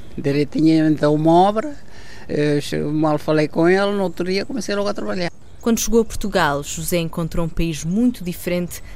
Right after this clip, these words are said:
Speaker 2: daquele que deixou.
Speaker 1: Muito diferente. Em Cabo Verde eu vivia lá para o interior, lá para, para fora não se via,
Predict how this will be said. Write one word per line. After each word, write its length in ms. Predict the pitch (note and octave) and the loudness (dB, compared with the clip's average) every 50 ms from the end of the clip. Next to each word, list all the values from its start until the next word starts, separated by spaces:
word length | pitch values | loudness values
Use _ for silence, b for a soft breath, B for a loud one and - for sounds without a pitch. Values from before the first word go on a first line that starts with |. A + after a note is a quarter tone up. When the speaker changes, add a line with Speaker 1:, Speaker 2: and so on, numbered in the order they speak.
| B - | B -8
Speaker 2:
daquele 300 | - F#3 - - F#3+ F3 | -6 -6 -4 -4 -4 -4
que 160 | E3 - - D3 | -4 -6 -6 -6
deixou. 420 | D3+ D3 - - - C#3 B2 - - - - - - | -6 -6 -6 -6 -6 -8 -8 -8 -10 -10 -10 -8 -6
Speaker 1:
Muito 580 | A2+ B2+ C3+ D#3+ E3+ F3 F3+ F3+ F3 - - | -4 0 2 4 6 6 6 4 2 -2 -4
diferente. 720 | - A#2+ A#2+ - - A#2 G#2 G2+ F#2+ - - - - - - - - - - - - - | -6 -6 -6 -6 -6 -6 -6 -6 -6 -8 -8 -8 -8 -8 -8 -8 -10 -10 -10 -8 -6 -4
Em 120 | B2 C#3+ | -4 -2
Cabo 200 | D3+ C#3+ C#3+ D3 | 0 2 2 2
Verde 560 | D3+ D#3+ F3+ F3+ F3+ F3+ F#3 F#3+ F#3+ F#3 F#3 | 2 2 2 2 2 0 -2 -2 0 0 2
eu 120 | F3 E3 D#3 | 2 2 2
vivia 420 | D3 D3+ D3 C#3 D3 D3 D3+ D3 | 2 0 0 2 2 2 2 4
lá 140 | D3 C#3+ C#3+ | 4 2 0
para 140 | - - D3 | 0 0 0
o 80 | C#3+ C#3+ | 0 2
interior, 680 | C#3 C#3+ C3 - C#3 B2+ C#3 C#3+ D3 D3 C#3+ C#3 C3 A2+ | 2 0 0 0 0 0 2 2 4 4 2 2 0 -2
lá 140 | A#2 A2+ A2 | -4 -4 -4
para, 180 | A2 A2+ G#2 G#2+ | -4 -6 -6 -6
para 300 | G2 G2+ G2+ - - G2+ | -8 -10 -10 -10 -10 -10
fora 360 | - - G#2+ G#2 A2 A#2 A#2 | -10 -10 -8 -8 -6 -4 -4
não 140 | A2+ A#2+ A2+ | -4 -4 -4
se 140 | - - B2+ | -6 -6 -6
via, 240 | B2 C3 B2+ B2 | -4 -4 -4 -4